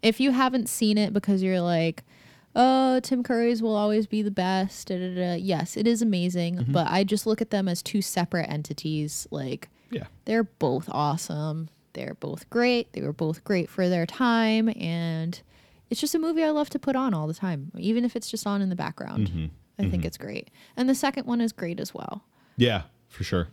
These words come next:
Speaker 2: For sure. It's definitely, it's much more fast paced. If The
Speaker 1: Yeah.
Speaker 2: Witch, in the way we described it, is something to you that it's just, like, not a thing that's up your alley,
Speaker 1: Yeah.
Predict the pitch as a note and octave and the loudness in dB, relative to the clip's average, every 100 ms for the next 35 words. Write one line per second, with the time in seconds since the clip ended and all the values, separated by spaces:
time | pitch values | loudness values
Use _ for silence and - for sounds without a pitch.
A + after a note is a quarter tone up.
0 | - _ _ _ _ - F2+ - E2+ - | -10 _ _ _ _ -4 -2 0 -2 -4
1 | _ - - - G#2+ B2+ G#2+ - G2+ - | _ -20 -12 -6 0 2 2 -2 -6 -2
2 | G#2+ G2 - F#2+ F2 F2+ E2+ - - E2 | 0 0 0 0 2 0 0 -4 -4 -2
3 | E2 - - _ _ _ - F#2 F2 - | -4 -8 -20 _ _ _ -10 -4 -4 -4
4 | - F#2+ F2+ G#2 - - - G2 F#2+ F2+ | -2 0 2 0 -2 -8 -6 -2 0 0
5 | F2+ F2 D#2+ - F2 E2+ E2 E2+ F2 E2 | 0 -2 -4 -4 -2 -2 -2 -4 -4 -4
6 | D2+ F2+ D#2 F2 E2 D#2+ - - - D#2+ | -2 -2 -2 -2 -2 -2 -6 -8 -8 -4
7 | E2 D#2 - _ - F2 D#2 D#2+ F#2 E2+ | -2 -4 -6 _ -4 -2 -2 -2 0 0
8 | E2+ F2 F2 E2 D#2+ E2 D#2+ F#2 A2+ A#2+ | 0 -2 -4 -4 -4 -2 0 2 0 -2
9 | - - - | -4 -14 -20